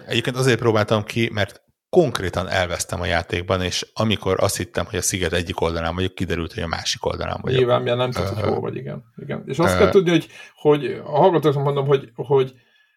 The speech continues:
Speaker 2: zöld szigeteket láttok, nyilván van egy-két helyen, ö, város, vagy valami, de hogy kicsit elkeveredtek, és mondjuk a másik felé rátentek, akkor ezek a helyek nagyon hasonlítanak ám egymásra, és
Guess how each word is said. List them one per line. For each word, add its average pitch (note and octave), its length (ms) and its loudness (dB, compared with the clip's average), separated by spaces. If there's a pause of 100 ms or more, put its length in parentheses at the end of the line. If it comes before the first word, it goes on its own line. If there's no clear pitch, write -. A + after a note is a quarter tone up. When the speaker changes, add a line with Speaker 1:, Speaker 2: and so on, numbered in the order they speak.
(420)
Speaker 2:
zöld F3+ 360 4
szigeteket C3+ 600 0
láttok, D3+ 800 0
nyilván D#3+ 400 4
van D3 140 2
egy-két C3+ 360 -2
helyen, C3 460 0
ö, A#2 380 0
város, B2+ 440 2
vagy A2 100 0
valami, B2+ 280 2
de B2 100 2
hogy A#2+ 200 2 (140)
kicsit F#3+ 260 0
elkeveredtek, A2+ 760 2
és A2 160 -4
mondjuk A2+ 220 0
a A2+ 40 0
másik B2+ 380 2
felé G#2+ 220 2
rátentek, A2 520 0
akkor B2+ 400 -2 (340)
ezek - 340 -6
a D3+ 60 8
helyek C#3+ 260 4
nagyon F#3+ 240 4
hasonlítanak A2 760 0
ám G#2+ 140 2
egymásra, A2 420 -2
és A2+ 160 -4